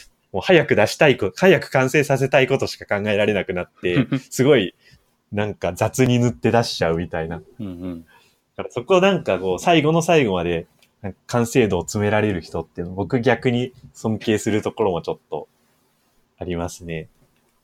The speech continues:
Speaker 2: なるほど。なんかそれってこう、
Speaker 1: うん。
Speaker 2: もうある程度成功体験を積んでて、こう、
Speaker 1: うーん。
Speaker 2: 早く出すと良い体験ができるっていうのが身に染みてる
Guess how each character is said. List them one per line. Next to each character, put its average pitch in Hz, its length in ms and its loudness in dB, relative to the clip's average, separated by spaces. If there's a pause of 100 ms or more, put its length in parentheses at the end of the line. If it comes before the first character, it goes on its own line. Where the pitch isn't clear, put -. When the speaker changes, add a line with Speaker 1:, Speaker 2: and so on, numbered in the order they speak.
Speaker 2:
な 117 100 2
る 107 60 0
ほ 123 120 -2
ど。 113 120 0
な 147 140 2
ん 160 60 -4
か 135 100 2
そ - 140 0
れ 170 100 4
っ - 20 -2
て 175 200 -2
こ 170 680 4
う、 - 0 -
Speaker 1:
う - 0 -
ん。 - 40 -20 (220)
Speaker 2:
も 127 400 4
う - 120 -20
あ 127 100 2
る 117 60 0
程 131 220 0
度 127 220 2
成 131 200 -2
功 123 340 0
体 120 220 0
験 98 240 -4
を 92 80 -6
積 117 140 -2
ん 110 60 0
で 123 120 0
て、 160 420 0 (720)
こ 104 240 -12
う、 - 40 -8
Speaker 1:
う 107 60 -2
ー 101 500 0
ん。 - 20 -2
Speaker 2:
早 165 180 2
く 92 140 -4
出 127 120 0
す - 120 -12
と 170 280 2 (140)
良 135 140 4
い 117 80 -2
体 123 180 0
験 120 200 -6
が 117 80 0
で 113 120 0
き 131 120 -2
る 117 80 4
っ - 40 -8
て 120 140 -2
い 113 60 4
う - 40 2
の 107 80 2
が 147 240 2 (260)
身 127 140 2
に 123 120 2
染 131 200 0
み 120 140 2
て 135 120 2
る 123 260 2